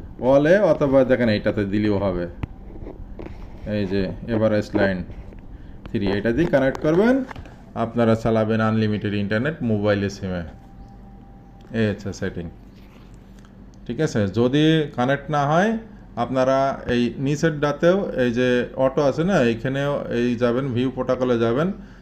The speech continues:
যাওয়ার পরে একবার নিচের দিকে টিএলএস থ্রি, মানে ওপরে টিএলএস থ্রি, নিচে টিএলএস থ্রি, এটা হচ্ছে গিয়ে একবারে পারফেক্ট সেটিং, ঠিক আছে। এই সেটিংয়ে কানেক্ট দেবেন, এক ক্লিকে কানেক্ট হয়ে যাবে।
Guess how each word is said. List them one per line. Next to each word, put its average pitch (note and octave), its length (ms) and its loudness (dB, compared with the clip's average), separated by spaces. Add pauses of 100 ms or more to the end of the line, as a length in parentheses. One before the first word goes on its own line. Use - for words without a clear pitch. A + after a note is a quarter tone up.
(240)
যাওয়ার B2+ 180 4
পরে C#3 180 2
একবার E3 380 2
নিচের C3+ 320 0
দিকে G#2 420 0
টিএলএস B2 400 2
থ্রি, F#2 220 -2
মানে A2+ 240 0
ওপরে D3+ 480 2
টিএলএস E3+ 420 4
থ্রি, G3 300 4 (500)
নিচে E3+ 260 4
টিএলএস C#3 440 2
থ্রি, B2 280 2
এটা D#3 160 4
হচ্ছে D#3+ 220 0
গিয়ে F3+ 100 2
একবারে C3 300 0
পারফেক্ট C3 520 -4
সেটিং, F#2 360 -4 (120)
ঠিক D#3 120 -6
আছে। D3+ 380 0 (420)
এই A#2+ 160 -2
সেটিংয়ে D3+ 340 -2
কানেক্ট C#3 360 -2
দেবেন, A#3 380 2 (420)
এক C#3+ 260 0
ক্লিকে C#3 340 4
কানেক্ট A2+ 400 -2
হয়ে G#2 100 2
যাবে। F2+ 320 -2